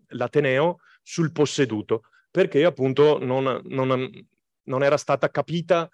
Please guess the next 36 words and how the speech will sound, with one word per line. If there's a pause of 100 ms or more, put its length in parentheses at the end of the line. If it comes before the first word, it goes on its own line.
(180)
l'importanza
di,
eh,
e
il
valore
scientifico (260)
di
un
museo
del
genere. (340)
E
quindi
per
far
conoscere
il
patrimonio
e
il
valore
etico
siamo
partiti
dalle
pubblicazioni (220)
di
Atlanti
e
di
numerosi,
e
di
numerosi
articoli.